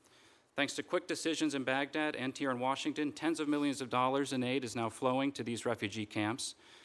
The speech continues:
and the U N is hopeful to begin returns next month. As Senator Cardin mentioned, we will also host a very important pledging conference on July twentieth here in Washington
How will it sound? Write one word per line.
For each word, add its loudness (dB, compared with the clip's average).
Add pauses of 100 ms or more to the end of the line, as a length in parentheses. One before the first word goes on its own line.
(280)
and 4
the 6
U 10
N 8
is 2
hopeful 2
to 4
begin 4
returns 2
next -2
month. 0 (840)
As -2
Senator 4
Cardin 6
mentioned, 2
we 4
will 4
also 2
host -2
a -2
very 2
important 0
pledging 0
conference 2
on 0
July 2
twentieth 0
here 2
in 2
Washington 0